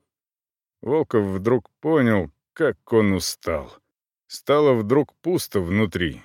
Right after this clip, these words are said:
и тошно. На сей раз ему было хуже, чем в тот раз, когда убили фон Клаузевица.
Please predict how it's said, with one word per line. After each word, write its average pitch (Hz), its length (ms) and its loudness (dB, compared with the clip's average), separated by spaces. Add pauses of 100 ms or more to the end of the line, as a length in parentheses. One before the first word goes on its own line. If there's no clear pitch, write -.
(220)
и 113 140 -4
тошно. - 600 -10 (520)
На 101 160 -8
сей 123 280 0
раз 117 260 0
ему 120 280 0
было 117 320 0
хуже, 95 460 -6
чем 107 280 -6
в - 120 -20
тот 139 320 -4
раз, 80 280 -10
когда 104 340 -2
убили 107 380 -2
фон 104 300 -6
Клаузевица. 92 800 -8